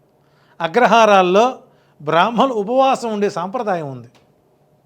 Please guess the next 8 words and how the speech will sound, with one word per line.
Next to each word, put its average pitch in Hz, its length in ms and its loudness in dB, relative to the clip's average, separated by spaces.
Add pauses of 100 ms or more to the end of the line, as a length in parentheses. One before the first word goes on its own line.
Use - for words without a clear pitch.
(640)
వాళ్ళు 247 320 4
తినరు, 247 560 0 (2500)
ఎదుటివాడికి 254 680 2
పెట్టరు. 160 380 -6 (1800)
ఇట్లా 277 500 -4
ఆ 226 120 0
ఊరు 262 220 0
వెళ్ళినప్పుడు 208 800 -2